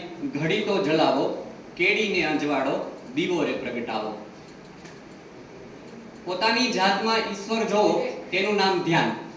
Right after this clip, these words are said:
બીજામાં ઈશ્વર જોવો, તેનું નામ પ્રેમ. અને બધે જ ઈશ્વર જોવો,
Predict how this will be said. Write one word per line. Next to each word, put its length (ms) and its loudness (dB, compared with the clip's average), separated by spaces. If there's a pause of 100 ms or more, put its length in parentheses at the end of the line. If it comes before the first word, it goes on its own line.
(420)
બીજામાં 640 4
ઈશ્વર 280 0
જોવો, 360 2
તેનું 360 0
નામ 280 2
પ્રેમ. 380 2 (440)
અને 160 0
બધે 340 6
જ 20 2
ઈશ્વર 340 -2
જોવો, 640 2